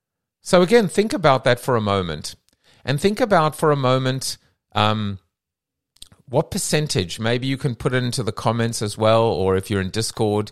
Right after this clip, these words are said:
uh, in the chat function. And I'll go ahead, by the way, for those of you that want to collect a poap,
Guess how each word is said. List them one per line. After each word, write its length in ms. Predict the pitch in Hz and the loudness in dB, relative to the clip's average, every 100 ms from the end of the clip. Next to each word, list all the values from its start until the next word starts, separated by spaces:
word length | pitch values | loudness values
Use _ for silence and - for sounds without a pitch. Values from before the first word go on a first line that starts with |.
| - _ _ | -12 _ _
uh, 180 | - 95 - | -2 -2 -2
in 160 | 104 | -2
the 80 | 104 | -2
chat 320 | - 113 110 | 0 -2 -2
function. 580 | - 107 107 - 123 131 _ _ | -2 -2 -2 -2 -2 -4 _ _
And 160 | 104 113 | -4 -2
I'll 200 | 127 143 | 2 2
go 160 | 151 147 | 4 4
ahead, 200 | 147 127 | 4 4
by 140 | 127 | 2
the 120 | 127 | 4
way, 220 | 123 123 | 4 4
for 140 | 151 131 | 2 0
those 240 | 120 127 | 0 0
of 100 | 127 | -2
you 100 | 135 | -2
that 140 | 120 101 | 0 0
want 160 | 117 | -2
to 60 | 120 | -4
collect 380 | - 113 117 - | -4 -2 -2 -6
a 60 | |
poap, 540 | - 113 117 135 - | -4 2 4 4 0